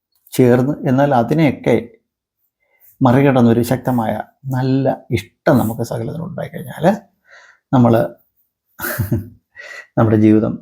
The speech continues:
സുന്ദരമാകും. അല്ലെങ്കിൽ നമ്മൾ ചില വ്യഥകളൊക്കെ വേട്ടയാടിക്കൊണ്ടിരിക്കും അല്ലേ, ഗതകാലത്തിൻ്റെ ഓർമ്മകളൊക്കെ. എന്നിട്ട് നമ്മളെന്നും നമുക്കൊരു ടാസ്ക്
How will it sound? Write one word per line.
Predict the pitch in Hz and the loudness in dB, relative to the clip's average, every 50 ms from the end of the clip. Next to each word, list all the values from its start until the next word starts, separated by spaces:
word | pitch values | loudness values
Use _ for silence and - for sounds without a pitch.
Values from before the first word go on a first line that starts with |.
| - _ _ _ _ _ _ _ _ | -16 _ _ _ _ _ _ _ _
സുന്ദരമാകും. | - - - - 117 107 107 107 107 107 98 101 104 101 104 101 - 165 - - _ _ _ _ _ _ _ _ - - - _ _ _ _ _ _ _ _ _ - - - - - - - | -20 -14 -8 -4 -2 -2 0 0 0 -2 -2 -2 -4 -4 -6 -8 -8 -10 -14 -16 _ _ _ _ _ _ _ _ -20 -20 -20 _ _ _ _ _ _ _ _ _ -20 -20 -20 -20 -16 -6 0
അല്ലെങ്കിൽ | - 120 139 147 151 143 | 2 4 4 6 4 4
നമ്മൾ | 127 123 123 131 131 123 - - 160 165 170 - | 4 4 4 4 2 2 0 -4 -6 -8 -8 -2
ചില | - 117 113 117 | 0 2 4 4
വ്യഥകളൊക്കെ | 117 117 113 - 113 113 113 120 113 117 107 | 4 2 0 -2 -4 -2 -2 -2 -4 -4 -4
വേട്ടയാടിക്കൊണ്ടിരിക്കും | 107 107 104 - 113 110 104 101 107 - - - - - - - - - | -4 -4 -4 -4 -6 -6 -4 -4 -6 -8 -8 -12 -12 -12 -12 -12 -12 -12
അല്ലേ, | - - - - _ _ _ _ _ _ _ _ _ - - | -12 -12 -18 -20 _ _ _ _ _ _ _ _ _ -4 0
ഗതകാലത്തിൻ്റെ | 127 107 117 113 110 110 110 - 107 - - 107 107 113 | 0 2 2 2 2 0 0 -2 -4 -6 -6 -6 -6 -6
ഓർമ്മകളൊക്കെ. | 110 110 127 127 123 - - 117 - - - - - _ _ _ _ _ _ _ _ _ _ _ _ _ _ _ _ _ _ _ _ - - - - - - - - _ _ _ _ | -8 -8 -10 -10 -12 -12 -14 -16 -16 -20 -20 -20 -20 _ _ _ _ _ _ _ _ _ _ _ _ _ _ _ _ _ _ _ _ -20 -20 -20 -20 -20 -20 -20 -20 _ _ _ _
എന്നിട്ട് | _ _ - - 156 151 | _ _ 0 2 4 4
നമ്മളെന്നും | 147 156 160 151 139 143 156 147 135 | 6 4 4 4 4 4 4 4 4
നമുക്കൊരു | 120 117 120 117 131 123 117 117 120 | 4 4 4 4 4 2 2 2 0
ടാസ്ക് | 120 107 107 127 127 - - | -2 -2 -2 -4 -6 -8 -12